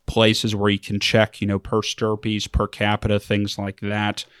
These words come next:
uh, or not make those selections. Just make sure you understand what you're doing, um,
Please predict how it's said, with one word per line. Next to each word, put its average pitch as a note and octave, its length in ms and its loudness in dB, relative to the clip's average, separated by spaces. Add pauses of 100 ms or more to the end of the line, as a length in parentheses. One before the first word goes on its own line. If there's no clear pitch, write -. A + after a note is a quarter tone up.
(220)
uh, A2 120 -2
or A2 200 2
not G2+ 360 0
make G2 280 -6
those F#2 200 -6
selections. F#2 600 -6
Just A2+ 180 -4
make A#2+ 260 0
sure F3+ 220 -2
you C#3+ 140 0
understand A2+ 640 0
what G#2 140 -2
you're G2+ 120 -8
doing, G2 640 -4 (520)
um, G2+ 460 0